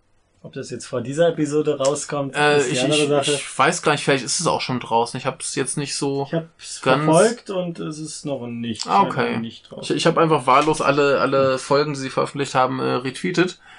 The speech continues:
Speaker 2: und, äh, noch nichts gehört.
Speaker 1: Ich hab einige schon gehört.
Speaker 2: <laughs>
Speaker 1: Äh, sehr schön, hört's euch
Speaker 2: Ja,
Speaker 1: an.
Speaker 2: ja.
Speaker 1: Damit ihr quasi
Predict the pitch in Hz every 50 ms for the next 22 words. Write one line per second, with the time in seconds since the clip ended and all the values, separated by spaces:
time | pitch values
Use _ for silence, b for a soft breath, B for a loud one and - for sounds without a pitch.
0 | B B B _ - 139 139 143 143 139 131 127 127 139 135 135 139 135 - 151
1 | 143 139 - - 123 117 110 110 - - _ _ _ _ _ 143 131 120 139 135
2 | - - - 175 - 147 147 135 120 113 110 - 160 160 131 117 107 - 139 -
3 | - - 247 - 170 156 151 147 131 131 143 160 165 160 - 147 123 117 120 131
4 | 147 147 - 139 135 151 147 131 120 113 120 123 - B B B B 147 131 123
5 | 117 147 147 165 170 165 170 165 160 - 160 156 151 139 139 131